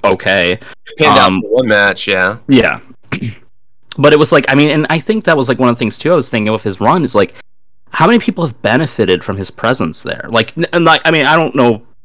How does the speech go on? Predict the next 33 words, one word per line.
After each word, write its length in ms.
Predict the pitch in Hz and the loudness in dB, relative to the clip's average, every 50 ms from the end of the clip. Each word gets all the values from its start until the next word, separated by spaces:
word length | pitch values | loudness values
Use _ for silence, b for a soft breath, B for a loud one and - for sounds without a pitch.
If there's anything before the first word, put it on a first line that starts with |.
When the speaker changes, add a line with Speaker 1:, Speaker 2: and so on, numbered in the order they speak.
| - - | -6 -4
Speaker 1:
behind 340 | 117 110 117 120 117 117 | -2 0 0 0 0 0
the 60 | 110 98 | 0 -2
scenes, 400 | - - 104 98 98 101 101 90 | -2 -4 -4 -2 -2 -4 -4 -4
like, 140 | 95 92 | -4 -2
maybe 180 | 101 113 117 113 | -2 -2 -2 -2
he 100 | 107 110 | -4 -6
provided 360 | - - 104 98 95 92 90 | -6 -2 0 0 0 0 -2
some 320 | - 95 90 87 85 80 - - - - - - - - - - - | -6 -10 -10 -10 -12 -14 -18 -20 -20 -20 -20 -20 -20 -20 -20 -18 -10
pifey 400 | - - 139 143 139 - 123 107 | -4 -2 -2 -2 0 0 0 0
advice 400 | 95 90 92 90 90 90 90 - | 0 0 -2 -2 -2 -2 -4 -6
to 80 | - 95 | -8 -6
someone 360 | - - 90 85 90 87 85 | -2 -2 -2 -2 -2 -6 -6
that 160 | 90 87 - | -6 -6 -8
was 120 | 78 - | -8 -10
useful. 360 | 85 85 87 - - - 90 - | -8 -10 -10 -8 -6 -6 -4 0
I 120 | - 143 127 | 2 2 2
don't 180 | 101 87 80 | 2 0 -2
know. 220 | - 80 73 65 - B B B B B B B - | -4 -8 -10 -10 -14 B B B B B B B 2
But 80 | - | 2
in 80 | 147 139 | 2 2
terms 320 | - - 175 170 190 - | 2 2 2 2 2 2
of, 120 | - 156 - 120 | 0 0 0 0
like, 280 | 95 87 82 - - - - - | 0 0 0 -4 -10 -16 -8 -4
on, 280 | 65 107 110 101 90 - - - 92 - | -2 0 0 0 -2 -4 -8 -8 -6 -4
on-ring, 760 | - 95 110 123 131 131 113 107 110 110 110 107 107 104 107 | 0 2 4 4 4 4 4 4 2 2 2 2 2 0 -2
like, 240 | - - 92 85 - | -2 -4 -4 -4 -6
character 640 | - - - 110 113 113 107 - 117 104 104 101 - | -8 -2 0 2 2 2 2 0 0 0 0 0 0
or 100 | - 90 - | -2 -4 -2
in-ring 340 | - 117 117 113 110 113 | -2 0 0 0 0 0
character, 580 | 107 - 95 92 92 90 - 98 90 90 87 87 - | 0 0 2 2 2 0 0 -2 -2 -2 -2 -6 -8
like, 240 | - 82 90 80 - - - | -8 -8 -8 -8 -8 -8 -4
on-screen 440 | - 107 107 110 - - - 98 - | -2 -2 0 -2 -4 -4 -6 -6 -6
product, 640 | - - - 92 - 95 85 82 76 - - - | -8 -6 -4 -2 -2 -2 -2 -2 -4 -6 -10 -14